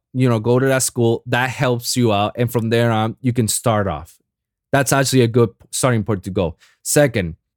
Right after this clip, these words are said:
if you already done any of that, if you're already a D J, like, you know how to D J and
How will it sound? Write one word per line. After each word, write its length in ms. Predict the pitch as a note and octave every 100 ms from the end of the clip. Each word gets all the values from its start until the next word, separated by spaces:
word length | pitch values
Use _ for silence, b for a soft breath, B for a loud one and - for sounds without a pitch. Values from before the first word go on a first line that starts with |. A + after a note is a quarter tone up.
| _ _ -
if 180 | C3+ C3+
you 100 | C3+
already 400 | D#3+ D#3+ D#3+ C3+
done 340 | G#2+ D3 G3+
any 180 | E3 B2
of 140 | G#2+
that, 180 | F#2+ G2
if 140 | A#2+ C3
you're 140 | D#3
already 440 | F3 E3+ D#3 D3 -
a 100 | A#2
D 340 | G#2+ E3 G#3+
J, 400 | D#3+ A#2 F2+ F2+ - -
like, 140 | A2+ B2
you 140 | C#3
know 280 | C#3 D3+ D#3
how 120 | D3+
to 100 | C3+
D 220 | C3+ D3+
J 340 | C#3 B2+ B2 C3
and 160 | A#2+